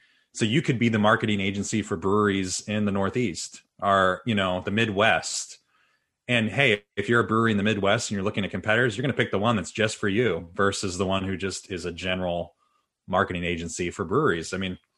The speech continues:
that's kinda where I, where I've had to fight too, 'cause really what I should do with my messaging is I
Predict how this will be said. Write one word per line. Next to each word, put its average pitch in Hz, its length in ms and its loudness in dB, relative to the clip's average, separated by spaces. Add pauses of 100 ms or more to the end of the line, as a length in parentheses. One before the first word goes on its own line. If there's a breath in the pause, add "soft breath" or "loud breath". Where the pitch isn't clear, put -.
(400 soft breath)
that's 143 200 2
kinda 123 240 4
where 107 240 6
I, 98 260 2
where 110 220 6
I've 117 180 4
had 101 220 2
to 92 140 -4 (340)
fight 101 440 -2
too, 107 320 2
'cause 92 420 -6 (580 soft breath)
really 135 280 6
what 107 120 6
I 113 120 6
should 117 200 -4
do 107 100 2
with 101 140 0
my 101 480 2
messaging 92 640 -4
is 87 260 -6
I 101 400 2